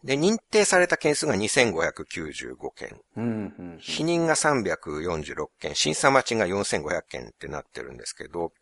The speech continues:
Speaker 2: はい。
Speaker 1: で、これはワクチンを打って体がおかしくなった人で、厚労省に申請をするんですね。
Speaker 2: うんうんうん。
Speaker 1: で、厚労省のサイトをそのまま読みますと、
Speaker 2: はい。
Speaker 1: 予防接種によっ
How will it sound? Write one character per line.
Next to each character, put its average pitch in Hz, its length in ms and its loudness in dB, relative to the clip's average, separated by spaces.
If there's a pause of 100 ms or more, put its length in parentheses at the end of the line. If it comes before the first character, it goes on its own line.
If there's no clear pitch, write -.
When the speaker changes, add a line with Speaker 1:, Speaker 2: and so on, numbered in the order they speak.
(140)
Speaker 2:
は 120 280 -2
い。 175 100 -10 (320)
Speaker 1:
で、 196 80 -2
こ - 120 0
れ 202 60 4
は 196 240 6 (140)
ワ 208 140 4
ク - 100 -6
チ - 100 0
ン 104 80 4
を 85 60 2
打 87 60 -4
っ - 40 -18
て - 180 2
体 117 300 4
が 113 100 4
お 104 40 4
か 127 140 2
し - 80 -2
く 85 80 -8
な 71 100 -6
っ - 40 -14 (120)
た 69 240 -4
人 67 460 -12
で、 92 280 -2
厚 190 180 4
労 196 80 6
省 - 140 0
に 151 60 -2
申 143 240 2
請 131 160 0
を 127 40 -2
す - 120 -4
る 95 100 -2
ん 69 40 -10
で - 80 -16
す - 120 -8
ね。 87 140 -10 (140)
Speaker 2:
う 113 60 -6
ん - 20 -6
う 107 40 -6 (300)
ん 85 180 -20 (120)
う - 20 -18
ん。 - 80 -18
Speaker 1:
で、 135 300 -6
厚 175 140 -2
労 208 120 4
省 - 120 0
の 87 80 2
サ 214 140 2
イ 175 80 0
ト 71 140 -8
を - 20 -8
そ - 140 -2
の 117 60 2
ま 120 120 2
ま 113 100 0
読 107 160 -2
み 107 80 -4
ま 110 140 -2
す - 240 -8
と、 78 360 -6
Speaker 2:
は 123 140 -4
い。 92 160 -8 (120)
Speaker 1:
予 139 160 -2
防 196 200 6
接 226 220 2
種 139 120 2
に 113 80 4
よ 98 140 4
っ - 60 -6